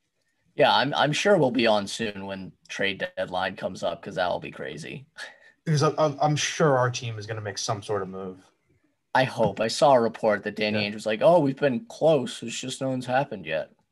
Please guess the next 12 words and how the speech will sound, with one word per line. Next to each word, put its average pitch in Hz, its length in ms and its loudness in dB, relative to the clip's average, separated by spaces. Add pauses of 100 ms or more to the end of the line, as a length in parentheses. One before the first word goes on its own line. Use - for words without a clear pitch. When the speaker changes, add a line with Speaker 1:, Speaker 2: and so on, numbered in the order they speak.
(720)
Speaker 2:
Anything 156 340 0
you 147 80 2
want 147 180 2
them 175 100 -4
to 175 60 0
do? 175 240 0
Anything 147 340 0
you 139 100 2
wouldn't 143 200 0
be, 135 240 -2 (480)
be, 131 80 -8
ma-, 143 160 0